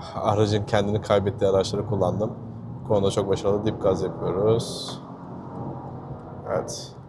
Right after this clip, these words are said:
Vites geçişleri muazzam. Yani Z F sekiz ileri gerçekten çok güzel bir şanzıman. Herhangi bir kronik sorunu yok. Vites geçişleri çok başarılı. Şimdi aracın yakıt tüketimine gelelim. Bu araçla ben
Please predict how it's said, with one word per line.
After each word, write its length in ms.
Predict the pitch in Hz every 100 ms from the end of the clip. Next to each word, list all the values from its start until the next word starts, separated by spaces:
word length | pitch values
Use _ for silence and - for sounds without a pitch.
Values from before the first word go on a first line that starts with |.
| -
Vites 280 | 117 120 -
geçişleri 400 | 113 - - 110
muazzam. 460 | 104 101 98 95
Yani 180 | 98 101
Z 40 | 101
F 240 | 110 117
sekiz 380 | - 117 120 117
ileri 340 | 107 104 127 - - - - - - -
gerçekten 440 | 104 117 107 104
çok 180 | 113 101
güzel 200 | 101 95
bir 40 |
şanzıman. 800 | - 196 92 190 110 135 - - - - - - - - - - -
Herhangi 340 | 120 117 117 120
bir 100 | 117
kronik 300 | 123 113 107
sorunu 320 | 120 113 113
yok. 240 | 113 123
Vites 240 | - 113 -
geçişleri 420 | - - 117 110
çok 220 | 113 -
başarılı. 560 | 107 104 92 92 123 135
Şimdi 300 | - 139 139
aracın 280 | 156 151 160
yakıt 280 | 160 147 165
tüketimine 420 | - 135 127 120
gelelim. 320 | 110 110 151 131
Bu 260 | 131 160
araçla 440 | 175 175 - 160 143
ben 240 | 156